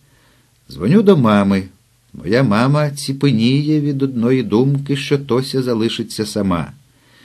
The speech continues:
Я ціпенію від однієї думки, що ціпеніє моя мама. Тому просто мушу їхати.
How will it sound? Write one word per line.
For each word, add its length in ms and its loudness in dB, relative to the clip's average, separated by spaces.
Я 340 2
ціпенію 720 2
від 260 0
однієї 440 2
думки, 460 0
що 220 0
ціпеніє 720 2
моя 300 0
мама. 480 -2
Тому 280 2
просто 760 0
мушу 640 0
їхати. 720 -8